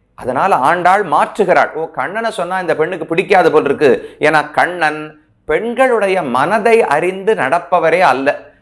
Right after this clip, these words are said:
கண்ணனுக்கு எல்லார் கண்ணும் தம் பேர்ல இருக்கணும். தான் யாரையுமே பொருட்படுத்த மாட்டான். எந்த ஒரு பெண்ணுக்கு கண்ணன் உண்மையா நடந்துட்டு இருக்காருன்னு சொல்ல முடியுமா? இந்த கோபிகை ஆறு மணிக்கு இந்த மரத்தடிக்கு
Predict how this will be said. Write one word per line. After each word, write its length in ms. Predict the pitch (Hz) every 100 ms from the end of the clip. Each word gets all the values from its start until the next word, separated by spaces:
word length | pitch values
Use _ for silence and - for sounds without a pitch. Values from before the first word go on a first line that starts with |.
| _
கண்ணனுக்கு 760 | - 117 185 233 180 - 240 170
எல்லார் 640 | 135 175 196 240 240 226
கண்ணும் 340 | 180 170 226 220
தம் 240 | 156 165
பேர்ல 320 | 175 185 190
இருக்கணும். 300 | 143 139 135 - _ _ _
தான் 240 | - 214 233
யாரையுமே 500 | 160 202 233 240 240
பொருட்படுத்த 500 | 208 208 208 190 185
மாட்டான். 320 | 165 160 - - _
எந்த 580 | 104 113 143 196 220 233
ஒரு 200 | 220 185
பெண்ணுக்கு 420 | 180 190 190 233
கண்ணன் 280 | 170 165 202
உண்மையா 440 | 160 180 208 214
நடந்துட்டு 340 | 180 170 185 165
இருக்காருன்னு 240 | 165 170
சொல்ல 220 | 165 151
முடியுமா? 420 | 156 156 156 123 - -
இந்த 300 | 131 156 156
கோபிகை 400 | 156 190 185 208
ஆறு 400 | 165 143 170 175
மணிக்கு 320 | 165 202 226
இந்த 160 | 202 160
மரத்தடிக்கு 580 | 147 - - 185 175